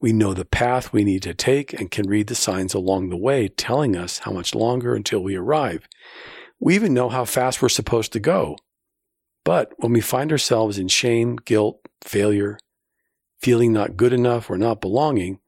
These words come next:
they seem to surround us, muddling any sense of direction. Even so, when our desire is to escape such feelings, having made a habit of trying to get away, we take any route possible and don't care so much where we end up,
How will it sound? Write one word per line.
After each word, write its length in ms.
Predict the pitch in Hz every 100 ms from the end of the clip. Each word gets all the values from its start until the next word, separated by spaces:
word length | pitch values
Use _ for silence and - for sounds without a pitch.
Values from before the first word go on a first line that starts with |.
| _ _ _ _ _ _ -
they 80 | 127
seem 260 | - 214
to 120 | 196
surround 560 | - - 117 123 180 -
us, 280 | 85 - -
muddling 460 | 110 127 139 127 113
any 160 | 123
sense 360 | 120 113 104 -
of 120 | 98
direction. 580 | 104 113 147 - - - _ _ _ _ _ _ _ _ _
Even 280 | 156 160 165
so, 280 | - 160 151
when 200 | 110 107
our 100 | 101
desire 500 | 107 104 113 120 117
is 220 | 113 104
to 200 | - 107
escape 400 | 92 - 120 123
such 280 | - 113 -
feelings, 480 | 131 143 147 143 - - - - _
having 320 | - 123 127
made 180 | 120 107
a 60 | 98
habit 380 | - 131 127
of 100 | 101
trying 340 | - - 123 120
to 100 | -
get 200 | 101 101
away, 460 | 95 139 131 107 - _ _ _ _ _ _ _
we 140 | - 123
take 320 | - 113 -
any 280 | - 147 175
route 380 | 160 123 120 -
possible 600 | - 117 117 107 92 98
and 160 | - 107
don't 240 | 135 165
care 240 | - 139 135
so 200 | - 113
much 280 | 104 98 -
where 120 | 110
we 160 | 110
end 280 | - 110 98
up, 280 | 135 104